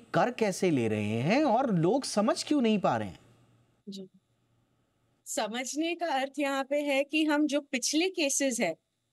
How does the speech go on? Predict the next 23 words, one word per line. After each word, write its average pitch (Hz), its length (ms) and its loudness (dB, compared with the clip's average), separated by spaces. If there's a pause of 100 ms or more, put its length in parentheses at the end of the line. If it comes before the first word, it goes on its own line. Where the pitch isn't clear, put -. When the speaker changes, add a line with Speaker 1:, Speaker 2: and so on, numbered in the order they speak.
(160)
Speaker 2:
उसका 240 340 -2
हम 320 220 0
जांच 233 360 -2
पड़ताल 240 480 0
करते 240 440 -4
हैं 269 220 -6 (140)
और 233 160 0
उस 247 180 -6
पे 311 140 2
हमें 269 320 2
एक 285 180 -2
modus 233 280 0
operandi 220 480 0
उनकी 226 220 -4
पता 190 260 0
चलती 165 480 -6
है। 156 60 -10 (560)
पर 349 280 2
इन 294 220 2 (140)
अपने 302 300 0
modus 330 340 0
operandi 285 540 0
में 320 200 -2